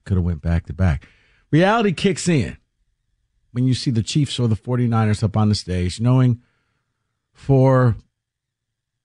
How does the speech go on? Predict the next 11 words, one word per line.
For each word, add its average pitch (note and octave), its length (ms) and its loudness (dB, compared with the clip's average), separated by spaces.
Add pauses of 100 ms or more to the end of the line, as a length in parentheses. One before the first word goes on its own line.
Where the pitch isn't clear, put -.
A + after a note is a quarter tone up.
(280)
a A#2 60 0
game B2+ 380 2
and C#3 80 2
a A2+ 80 4
half, C3 600 0 (680)
we A#2+ 140 2
beat F#2 260 -2
both G2+ 240 -2
of F2 80 -6
these E2 180 -8
teams. - 480 -18